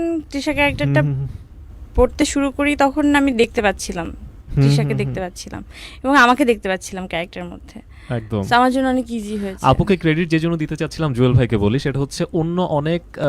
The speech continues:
Speaker 2: নায়িকা যদি হতো বা অন্য অনেক তারকা যদি হতো, তারা হয়তো চিন্তা করতো যে, "না, আমি এই ডিরেক্টরকে চিনি না, ওনার প্রথম কাজ, আমি করবো না, আমি অ্যাভয়েড করে যাই।" So সেক্ষেত্রে কিন্তু উনি এখানে দুঃসাহসিকতা দেখিয়েছেন, উনি এখানে অনেক
Speaker 1: না,
Speaker 2: সাহস
Speaker 1: আমি
Speaker 2: দেখেছেন,
Speaker 1: খুব
Speaker 2: আমি বলবো।
Speaker 1: চাই নতুনদের সাথে কাজ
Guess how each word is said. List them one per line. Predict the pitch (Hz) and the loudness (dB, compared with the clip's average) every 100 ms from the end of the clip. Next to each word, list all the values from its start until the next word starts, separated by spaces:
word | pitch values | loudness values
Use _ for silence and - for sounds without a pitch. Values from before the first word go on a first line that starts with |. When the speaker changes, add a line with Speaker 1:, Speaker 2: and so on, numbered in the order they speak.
| 127 | 2
Speaker 2:
নায়িকা | 123 120 135 156 | 2 0 0 -4
যদি | 135 131 | -4 -2
হতো | 113 120 | -2 2
বা | 135 | 2
অন্য | 147 170 | 2 0
অনেক | 175 175 - | -4 -4 -2
তারকা | 147 165 185 | 0 4 4
যদি | 160 139 | 2 4
হতো, | 107 104 120 | 2 2 -2
তারা | - 135 | 2 2
হয়তো | 151 165 | 4 4
চিন্তা | - 151 147 | 2 2 0
করতো | 139 131 131 | -2 -2 0
যে, | 123 | 2
"না, | 117 101 | 4 2
আমি | 101 113 113 | 2 0 0
এই | 123 | 0
ডিরেক্টরকে | 120 117 120 120 | 2 0 0 -4
চিনি | 107 117 131 | -4 -4 -4
না, | 156 98 - | -6 -8 -10
ওনার | 110 107 | -8 -6
প্রথম | 117 110 127 | -4 -2 0
কাজ, | 143 107 - - - - - | 0 -2 -4 -12 -12 -8 -4
আমি | 113 | 2
করবো | 135 110 | 4 4
না, | 98 | 4
আমি | 104 | 2
অ্যাভয়েড | - 104 117 - | 0 2 2 2
করে | 101 92 | 0 0
যাই।" | - - - - - | -4 -8 -16 -18 -8
So | 135 | -6
সেক্ষেত্রে | - 151 185 175 180 | -2 -2 -2 -4 -4
কিন্তু | 180 180 196 190 | -4 -6 -6 -4
উনি | 156 147 | -4 -2
এখানে | 147 143 151 | -2 -2 -2
দুঃসাহসিকতা | 120 117 156 147 156 151 143 151 | -4 0 0 0 -2 0 4 6
দেখিয়েছেন, | 117 104 127 104 - 135 - | 6 6 4 4 0 -2 -4
উনি | 120 117 120 | -4 -2 -2
এখানে | 113 123 | -2 -2
অনেক | 117 | 2
Speaker 1:
না, | 320 | 6
Speaker 2:
সাহস | 294 | 6
Speaker 1:
আমি | 294 339 | 6 2
Speaker 2:
দেখেছেন, | 349 - 302 | 2 2 2
Speaker 1:
খুব | - | 2
Speaker 2:
আমি | 233 | 0
বলবো। | - | 6
Speaker 1:
চাই | 302 294 359 403 339 254 | 6 8 4 2 0 4
নতুনদের | 254 262 262 262 | 4 4 4 4
সাথে | 277 269 | 2 2
কাজ | 247 | 2